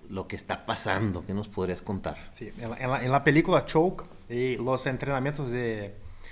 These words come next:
Speaker 2: respiración que hace Rickson Gracie, que so-, son grabados ahí, son dos técnicas. Una técnica donde él respira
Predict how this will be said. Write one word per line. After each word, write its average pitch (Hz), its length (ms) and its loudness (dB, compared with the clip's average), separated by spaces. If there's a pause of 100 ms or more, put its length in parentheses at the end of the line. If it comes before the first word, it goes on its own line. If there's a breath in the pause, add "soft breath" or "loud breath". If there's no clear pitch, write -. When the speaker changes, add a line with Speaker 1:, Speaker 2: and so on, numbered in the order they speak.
(160 loud breath)
Speaker 2:
respiración 127 560 -2
que 120 200 2
hace 120 480 2 (140)
Rickson 120 300 -4
Gracie, 120 340 -2
que 110 140 -8
so-, - 240 -8
son 120 240 -2
grabados 117 460 4
ahí, 131 280 0 (320 loud breath)
son 135 340 -2 (160)
dos 120 360 0
técnicas. - 580 -6 (920)
Una 156 260 0
técnica 190 480 2
donde 147 360 4
él 139 260 2
respira 156 580 2